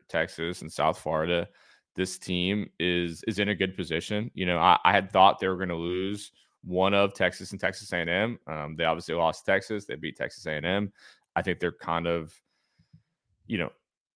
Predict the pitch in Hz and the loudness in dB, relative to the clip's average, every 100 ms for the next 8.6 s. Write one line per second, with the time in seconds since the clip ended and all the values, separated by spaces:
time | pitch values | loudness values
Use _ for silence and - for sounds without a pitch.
0 | _ 107 104 127 135 120 98 113 120 95 | _ 2 8 10 12 10 10 10 10 8
1 | 95 104 101 - 92 82 - - 113 120 | 6 4 4 2 2 2 0 4 4 6
2 | 139 127 - 101 101 98 92 90 90 87 | 2 2 0 0 0 0 2 0 0 -4
3 | 82 - 90 87 85 85 82 85 82 - | -6 -6 -2 0 0 0 0 -2 -8 -4
4 | 82 - 80 73 76 - 98 123 135 127 | -4 -4 -12 -12 -12 -8 -4 -2 -2 -4
5 | 139 123 123 127 123 123 - 76 85 82 | -4 -6 -4 -2 0 0 -4 -4 -2 -2
6 | - 87 85 85 - - 87 87 85 85 | -4 -8 -6 -8 -12 -10 -8 -6 -6 -4
7 | 80 78 78 - - 104 87 92 82 - | -4 -6 -6 -10 -10 -10 -8 -12 -14 -12
8 | 92 82 - 82 82 | -8 -8 -8 -8 -8